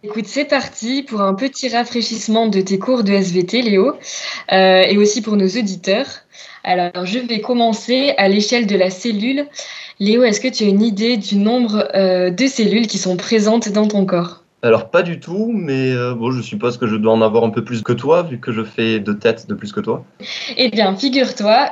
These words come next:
Speaker 1: qu'on compte entre dix mille et cent mille milliards de cellules chez un adulte.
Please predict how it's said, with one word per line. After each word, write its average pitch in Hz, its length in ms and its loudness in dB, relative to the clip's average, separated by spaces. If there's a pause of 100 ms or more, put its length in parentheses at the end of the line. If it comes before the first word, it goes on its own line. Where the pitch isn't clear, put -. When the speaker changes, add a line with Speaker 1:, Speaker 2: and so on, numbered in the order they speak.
Speaker 1:
qu'on 214 140 -2
compte 233 400 -2
entre 196 380 -2 (240)
dix 214 240 -2
mille 226 400 4
et 202 160 2
cent 220 220 -2
mille 233 200 2
milliards 220 420 2
de 196 120 -2
cellules 208 560 -2
chez 214 280 0
un 214 60 4
adulte. 175 420 -2